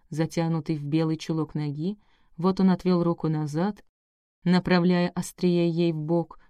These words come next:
туда, где от груди к бёдрам должен скользить тугой китовый ус. Но платья были не старинные, а современные подделки, театральные костюмы, без уса.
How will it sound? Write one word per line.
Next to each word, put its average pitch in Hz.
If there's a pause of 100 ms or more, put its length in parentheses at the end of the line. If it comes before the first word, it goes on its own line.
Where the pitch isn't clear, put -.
туда, 170 (300)
где 170
от 156
груди 170 (180)
к 170
бёдрам 175
должен 175
скользить 170
тугой 165
китовый 165
ус. - (420)
Но 190
платья 247
были 233
не 226
старинные, 160
а 156
современные 175
подделки, 180 (320)
театральные 208
костюмы, 156
без 175
уса. 143